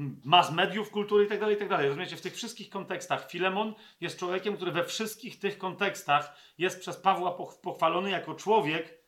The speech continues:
który fantastycznie nie tylko wie, co ma robić w zgodzie z wolą Bożą, ale też,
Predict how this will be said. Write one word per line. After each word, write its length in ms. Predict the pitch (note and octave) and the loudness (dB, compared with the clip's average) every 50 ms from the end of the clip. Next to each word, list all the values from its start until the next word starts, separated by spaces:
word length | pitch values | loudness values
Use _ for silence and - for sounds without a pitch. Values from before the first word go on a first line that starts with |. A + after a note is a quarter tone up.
| _ _ | _ _
który 220 | _ - D#3+ - | _ -6 -6 -6
fantastycznie 800 | - - - G#3 G#3 G3+ G#3 F#3+ - - - F#3+ - - F3 E3 | -6 2 4 4 4 4 2 -2 -2 0 -2 -4 -2 -4 -6 -8
nie 140 | E3 E3+ F3 | -6 -4 -4
tylko 300 | A3+ A#3 G#3 - F#3+ C#3+ | -6 -6 -2 -2 -2 0
wie, 260 | B2 D3+ F#3 G3+ G3+ | 4 6 8 8 8
co 140 | G3 - F#3 | 6 2 4
ma 180 | E3+ D#3+ D#3+ | 6 6 6
robić 220 | D#3+ E3 D3+ C#3+ B2+ | 6 4 0 -4 -6
w 80 | A2+ | -8
zgodzie 280 | A#2 A2 C#3 C#3 - C3 | -6 -6 -4 -4 -4 -4
z 60 | A#2 | -4
wolą 240 | A2 A#2+ A#2+ A#2 A2+ | -4 -4 -4 -4 -4
Bożą, 320 | G#2 A2 G2+ G2+ G2+ G2 G2 - _ _ - _ | -6 -6 -6 -6 -8 -10 -10 -16 _ _ -14 _
ale 240 | - D3+ D3+ D3 C#3 | -2 0 2 2 2
też, 520 | C#3+ G3+ G#3 G#3 G#3+ G#3+ - - - - | 6 8 8 8 8 6 2 -4 -10 -16